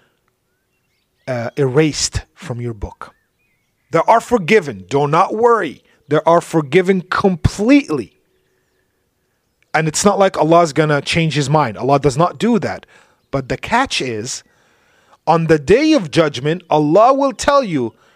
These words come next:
"Remember these sins that you made?" So there will be some sort of embarrassment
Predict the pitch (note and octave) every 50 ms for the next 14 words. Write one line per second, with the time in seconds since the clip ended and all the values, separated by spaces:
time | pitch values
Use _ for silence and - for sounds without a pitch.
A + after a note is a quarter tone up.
0 | _ _ _ C3+ B2+ D3 D3+ D3+ D3 C#3 B2 A#2+ B2 D3 E3 E3+ E3+ E3+ D#3 D3+
1 | - - - _ _ _ _ _ _ _ _ - - - D#3+ E3 F#3+ A3+ A3+ G#3
2 | - - - - - _ - B2+ C3 - B2+ A#2+ A#2+ B2 C#3+ F3 A#3 - - -
3 | _ _ _ _ _ _ _ _ _ - - - _ - - F#3+ E3+ D3+ D#3+ D#3+
4 | G3+ A3+ G3 A3+ G#3 - - G3+ F3 - - - F#3+ F#3 F#3 F#3+ F3 D3+ - -
5 | - - _ _ _ _ _ _ _ _ _ _ _ - - - _ _ _ _
6 | _ _ _ - D3 C#3+ C#3 C3+ C3 G#2+ D#3 E3 F#3+ F#3 F3 D3+ - - - D3
7 | C#3 D#3+ E3 E3 - -